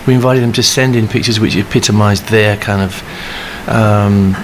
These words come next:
vision, their picture of what life was like in lockdown and what gave them hope, what gave them inspiration.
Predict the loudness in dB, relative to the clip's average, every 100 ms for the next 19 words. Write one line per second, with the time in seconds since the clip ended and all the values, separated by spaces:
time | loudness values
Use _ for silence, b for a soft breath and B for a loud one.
0 | -10 -14 -6 0 2 2 0 0 0 0
1 | 0 -2 -2 2 2 2 0 0 2 0
2 | 0 -2 0 2 0 0 2 2 2 0
3 | 0 0 2 2 0 0 0 0 0 0
4 | 0 0 -2 -2 -2 -2 -2 0 0 0
5 | 0 0 0 0 0 -2